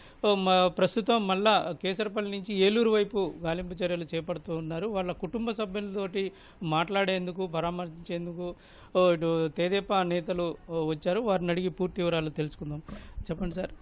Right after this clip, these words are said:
అసలు, ఆ, అక్కడ జరిగినటువంటి ఇష్యూ ఏంటి? అసలు ఈ లీజు, ఫెర్రీ లీజ్ ఏంటి? అసలు యాభై లక్షలు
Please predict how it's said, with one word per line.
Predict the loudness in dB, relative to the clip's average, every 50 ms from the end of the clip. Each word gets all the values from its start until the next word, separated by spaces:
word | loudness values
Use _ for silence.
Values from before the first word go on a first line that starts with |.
| -8 -4 -4
అసలు, | 0 0 2 0 0 -2 -4 -4
ఆ, | -4 -2 -2 -2 -2 -4 -4
అక్కడ | -6 0 2 2 2
జరిగినటువంటి | 6 6 6 4 4 2 2 0 0 0 0 0 0 0 0 -2 -2
ఇష్యూ | -2 -2 -4 -6 -8 -6 -4 0 0
ఏంటి? | 0 0 -2 -2 -4 -4 -4
అసలు | -4 -4 -4 -6 -6 -6 -6 -8
ఈ | -6 -6 -4 -2 -2 0 0 0 -2 -2
లీజు, | -2 -2 2 4 6 6 6 6 4 2 0 -2 -2 0
ఫెర్రీ | 0 0 2 2 0 0 0
లీజ్ | 0 0 0 0 0 0 0
ఏంటి? | 0 0 0 0 -2 -4 -4 -4
అసలు | -4 -4 -4 -4 -6 -4 -4 -4 -4 -6 -10 -14 -20 -16 -4 2
యాభై | 4 6 6 6 6 6 4
లక్షలు | 4 2 0 0 -2 -2 0 0 -2 -2